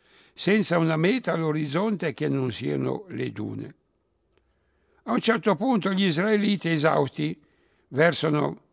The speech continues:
amare lacrime e protestano contro Yahweh per la triste sorte a cui li sta conducendo. Egli, paziente e comprensivo come il solito,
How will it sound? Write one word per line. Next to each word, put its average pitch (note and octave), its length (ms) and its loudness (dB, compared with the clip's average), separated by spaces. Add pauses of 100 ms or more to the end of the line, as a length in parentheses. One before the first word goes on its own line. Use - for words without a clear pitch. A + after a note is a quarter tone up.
amare D3+ 460 0
lacrime D3+ 580 0
e C#3 120 -4
protestano D3 760 -2
contro C#3+ 420 -4
Yahweh C3+ 440 -2 (400)
per D3 160 -2
la C#3 140 0
triste D#3 480 -2
sorte E3+ 720 -2
a A#2 120 -12
cui D#3 220 -4
li C#3 100 -4
sta C3 240 -4
conducendo. A#2 840 -8 (1400)
Egli, D#3+ 400 0
paziente F3 640 0
e - 140 -4
comprensivo B2 1160 -4
come C3 460 -2
il A#2 100 -8
solito, A2 600 -2